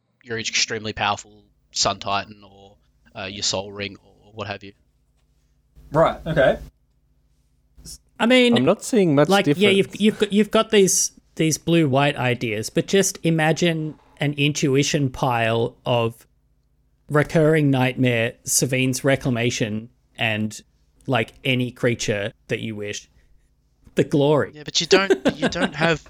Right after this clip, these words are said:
Speaker 1: you don't have black mana
Speaker 3: <laughs>
Speaker 1: or blue mana, or red mana. You've missed something, you know?
Speaker 2: Hmm. Okay, so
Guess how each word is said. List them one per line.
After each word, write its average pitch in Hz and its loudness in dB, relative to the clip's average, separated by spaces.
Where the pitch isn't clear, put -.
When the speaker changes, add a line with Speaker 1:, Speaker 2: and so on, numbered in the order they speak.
Speaker 1:
you 143 0
don't 175 0
have 165 -4
black 139 -4
mana 120 -12
Speaker 3:
<laughs> - -20
Speaker 1:
or 120 -16
blue 139 -6
mana, 120 -2
or 120 -20
red 127 -2
mana. 117 -20
You've 113 -20
missed 143 -4
something, - -8
you 131 -20
know? 156 0
Speaker 2:
Hmm. 113 -10
Okay, 156 0
so 160 2